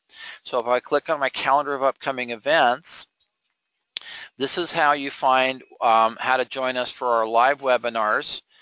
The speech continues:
down below right here. Above that is our field trip events. These are the live, uh, auction location events that are held during the daytime 'cause that's when the auctions are held. So notice Kurt's gonna be on April seventh,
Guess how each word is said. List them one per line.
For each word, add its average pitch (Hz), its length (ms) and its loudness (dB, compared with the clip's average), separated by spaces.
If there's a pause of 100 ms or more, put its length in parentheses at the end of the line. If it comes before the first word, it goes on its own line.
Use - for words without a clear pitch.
(180)
down 120 240 0
below 117 280 0
right 110 240 2
here. 135 500 0 (440)
Above 135 420 0
that 127 320 4
is 127 160 -8
our 120 140 -6
field 170 340 -6
trip - 260 -10
events. 113 460 -6
These 135 260 -10
are 139 60 -12
the 131 120 -2
live, 120 500 2 (360)
uh, 110 180 4
auction 139 580 0
location 123 640 -4
events 117 540 -4 (300)
that 131 120 0
are 123 100 0
held 120 280 2
during 123 240 -6
the 123 100 -6
daytime 135 600 0
'cause 117 200 -10
that's 110 320 0
when 123 140 -8
the 123 120 -4
auctions 110 540 -2
are 117 140 -8
held. 127 380 2 (360)
So - 160 -10
notice 135 340 -2
Kurt's - 360 -4
gonna 139 180 -10
be 135 240 -2
on 123 100 2
April 127 320 -2
seventh, 147 800 -2